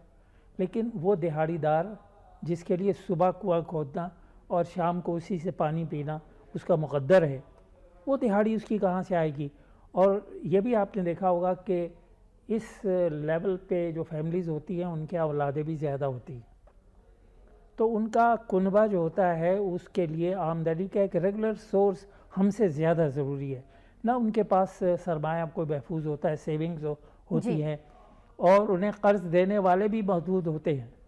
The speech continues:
Speaker 1: तो, अ, किसी भी सियासी पार्टी को शहर बंद करने की बात करने से पहले सोचना चाहिए कि इससे तकलीफ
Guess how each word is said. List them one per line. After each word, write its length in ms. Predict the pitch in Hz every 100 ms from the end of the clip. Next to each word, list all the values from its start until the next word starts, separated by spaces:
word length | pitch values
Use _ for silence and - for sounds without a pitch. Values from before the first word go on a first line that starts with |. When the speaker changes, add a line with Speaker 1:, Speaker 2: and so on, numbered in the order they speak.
| - - - - - -
Speaker 1:
तो, 260 | 233 233
अ, 480 | 214 226 175 170 165
किसी 260 | 165 196 277
भी 220 | 285 247
सियासी 380 | - 185 170 208
पार्टी 400 | - 156 147 170
को 320 | 160 165 165 165 - - - - - _ - - - - _ - - -
शहर 260 | 185 190
बंद 360 | 160 131 175 196
करने 440 | - 165 147 170 175 - -
की 100 | -
बात 280 | 151 160 165
करने 260 | 165 156 165
से 120 | 165
पहले 280 | 147 156 160
सोचना 440 | - 151 - 160
चाहिए 380 | 139 151 151 180 202 - - - - -
कि 100 | 220
इससे 760 | 240 202 - - 208 202 214 -
तकलीफ 380 | 196 214 214 226